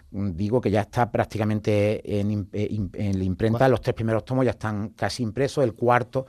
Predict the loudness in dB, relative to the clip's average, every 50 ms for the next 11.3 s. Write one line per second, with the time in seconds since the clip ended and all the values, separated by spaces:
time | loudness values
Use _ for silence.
0 | -6 -2 0 0 2 4 2 2 2 2 2 6 6 6 6 4 -2 -8 -14 -14
1 | -10 -6 0 2 4 4 6 6 8 10 10 10 12 10 10 8 6 2 -2 -6
2 | -4 2 2 2 2 2 2 2 2 2 2 2 2 2 2 4 6 6 6 8
3 | 8 8 8 10 10 8 8 6 2 0 2 4 4 6 4 4 4 2 2 4
4 | 6 6 8 8 8 8 8 6 6 4 2 0 -2 -2 0 0 0 2 4 6
5 | 6 6 6 4 2 2 2 2 2 2 0 -2 0 0 -2 -2 0 0 0 2
6 | 2 2 0 0 0 0 -2 0 0 0 0 0 0 0 -2 0 2 4 4 4
7 | 4 4 4 4 6 8 8 10 12 12 12 12 12 10 10 8 4 2 2 4
8 | 4 4 4 4 4 2 2 2 2 4 6 6 6 8 6 6 6 6 4 4
9 | 2 0 0 -2 -2 0 0 0 2 2 0 0 0 0 -2 0 2 4 6 8
10 | 8 8 8 6 4 4 4 4 6 6 6 4 4 2 -2 -2 0 4 4 4
11 | 4 4 4 2 2